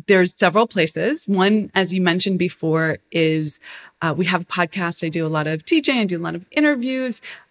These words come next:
The content, I think, is, is a great match for your listenership. And, uh, the podcast is called The Unstoppable Woman. We're on all the platforms. We also have an event coming up next year called the Exquisite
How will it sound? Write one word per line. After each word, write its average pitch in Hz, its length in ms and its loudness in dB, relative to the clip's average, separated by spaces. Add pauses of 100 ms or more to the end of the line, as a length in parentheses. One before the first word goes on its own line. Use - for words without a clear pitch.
The 175 420 2
content, 185 500 0
I 170 140 -2
think, 165 260 -4
is, 160 380 -4
is 151 360 -4 (160)
a 190 60 2
great 180 320 4
match 160 320 2
for 165 120 -4
your 151 160 -2
listenership. 147 640 -4 (560)
And, 160 580 0 (160)
uh, 147 280 -4
the 156 160 -14
podcast 185 440 0
is 170 120 -4
called 170 260 -2
The 156 180 -2
Unstoppable 175 640 0
Woman. 180 500 2
We're 175 120 0
on 156 160 2
all 151 140 0
the 185 80 -4
platforms. 160 720 -4 (640)
We 226 120 4
also 311 280 2
have 233 580 0
an 214 60 2
event 202 400 0
coming 214 440 -4
up 190 300 0
next 185 420 -4
year 190 380 0 (400)
called 185 460 -2
the 160 120 0
Exquisite 202 760 0